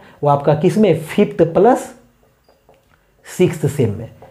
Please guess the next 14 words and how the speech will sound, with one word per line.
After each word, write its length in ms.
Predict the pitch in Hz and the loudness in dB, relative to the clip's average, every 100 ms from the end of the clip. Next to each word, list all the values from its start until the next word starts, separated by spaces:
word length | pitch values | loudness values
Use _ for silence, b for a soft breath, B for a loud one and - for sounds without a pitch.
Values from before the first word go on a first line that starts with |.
| _ | _
ये 100 | 151 | 0
दोनों 440 | 131 117 151 160 156 | 2 2 4 4 4
में 160 | 139 | 2
देखने 300 | 127 127 143 | -2 -2 -4
को 120 | 127 123 | -2 0
मिलेगा। 480 | 135 165 165 180 B B - | 4 4 2 -2 B B -2
तो 60 | 139 | 0
इसका 300 | 131 - 156 | 0 0 2
तो 140 | 160 | 2
एकदम 300 | 139 139 131 | 2 0 -2
star 380 | 127 143 139 135 | -2 0 2 2
लगा 240 | 127 139 | 2 2
लीजिए 280 | 156 160 160 | 2 2 2
आप 240 | 165 - | 0 -4